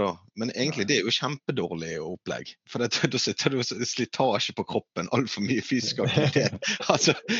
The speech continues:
Speaker 1: egentlig, sant, så er jo det det,
Speaker 2: Mm.
Speaker 1: sant? Men, men vi tenker
Speaker 2: Mm,
Speaker 1: ikke på det
Speaker 2: mm.
Speaker 1: på samme måten, for det gjorde
Speaker 2: Mm.
Speaker 1: jo jeg når jeg var liten.
Speaker 2: Mm, mm.
Speaker 1: Så da er det
Speaker 2: Det er klart
Speaker 1: greit.
Speaker 2: at vi, vi opphøyer jo, vi opphøyer jo all fysisk fostring og alle fysiske aktiviteter opphøyer vi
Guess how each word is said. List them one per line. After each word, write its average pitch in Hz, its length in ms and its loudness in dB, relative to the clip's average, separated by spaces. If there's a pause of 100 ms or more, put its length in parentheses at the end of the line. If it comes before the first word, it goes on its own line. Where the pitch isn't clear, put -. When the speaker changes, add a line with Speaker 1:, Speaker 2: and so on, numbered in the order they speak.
(160)
Speaker 1:
egentlig, 131 560 4
sant, 123 320 4
så 135 240 0
er 127 140 6
jo 104 100 4
det 107 80 2
det, 110 140 6
Speaker 2:
Mm. 90 100 -2
Speaker 1:
sant? 107 160 -2
Men, 117 240 -2
men 120 120 0
vi 117 120 0
tenker 113 300 0
Speaker 2:
Mm, - 20 0
Speaker 1:
ikke 104 160 -2
på 123 100 4
det 117 60 0
Speaker 2:
mm. 87 80 -8
Speaker 1:
på - 80 -8
samme 110 240 -2
måten, 98 340 -2 (380)
for - 80 -6
det 131 160 4
gjorde 98 240 2
Speaker 2:
Mm. 131 80 2
Speaker 1:
jo 131 140 0
jeg 127 100 4
når 120 80 2
jeg 117 160 0
var 80 140 0
liten. 76 340 -12
Speaker 2:
Mm, 104 640 -2 (180)
mm. 113 140 -2
Speaker 1:
Så 98 100 -2
da 127 60 2
er 101 180 4
det 85 60 0
Speaker 2:
Det - 80 4
er - 20 6
klart 131 160 6
Speaker 1:
greit. 113 160 6
Speaker 2:
at 104 60 2
vi, - 400 -2
vi - 20 2
opphøyer 113 640 4
jo, 92 140 0 (260)
vi 104 120 -4
opphøyer 95 580 -2
jo 95 100 0
all 123 240 4
fysisk - 640 -4
fostring 92 480 -2 (320)
og 113 160 4
alle 113 280 2
fysiske 110 520 -4
aktiviteter 95 480 -4
opphøyer 139 480 4
vi 123 80 4